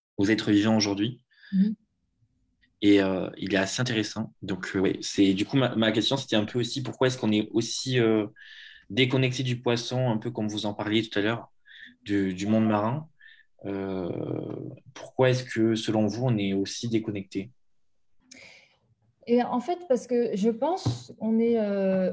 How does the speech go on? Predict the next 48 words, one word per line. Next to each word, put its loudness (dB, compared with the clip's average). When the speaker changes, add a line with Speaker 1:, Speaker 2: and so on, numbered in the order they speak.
Speaker 2:
on -2
est 0
une 0
espèce, -2
on 2
est 0
très 0
anthropocentrique, -4
hein, -2
euh, 0
donc, -10
euh, -4
centré -6
sur -4
nous-mêmes, -2
et -2
on 0
a 0
tendance -4
à, -2
à -2
se -4
sentir -4
proche -2
de 0
ce -6
qui -4
nous 4
ressemble. -2
Et 2
donc, -2
euh, -2
on 0
a 0
une 0
hiérarchie -2
des 2
valeurs 0
et, 0
et -2
une 2
empathie -2
qui -10
varie 0
vraiment -2
en -6
fonction -6
de -2